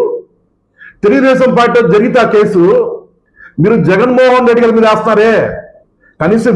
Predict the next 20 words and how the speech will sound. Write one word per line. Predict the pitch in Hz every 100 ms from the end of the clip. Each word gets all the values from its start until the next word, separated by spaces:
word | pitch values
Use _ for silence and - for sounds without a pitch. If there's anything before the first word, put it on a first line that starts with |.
| 170
బుద్ధి | 175 240
ఉందా | 233 220
మీకు? | 220 262 285 226 - - - _ - -
అరే | 240 170
జగన్మోహన్ | 185 262 262 269 262 247
రెడ్డి | 247
గారు | 247 233
ఆ | 233
కుటుంబానికి | 208 240 247 226 202
న్యాయం | 196 233 226
చేశాడు, | 220 208 202 170 190 254 - - _ _ _ _ - -
ఇళ్ళ | 254
స్థలం | 247 226 247 247
ఇచ్చాడు, | 220 202 233 254
పొలం | 233 233 247
ఇచ్చాడు, | 190 208 214 233
ఉద్యోగం | 160 214 247 233
ఇచ్చాడు, | 202 170 170 233 - - - _ _
మీరేం | 147 185 214 226
చేశారా? | 208 214 202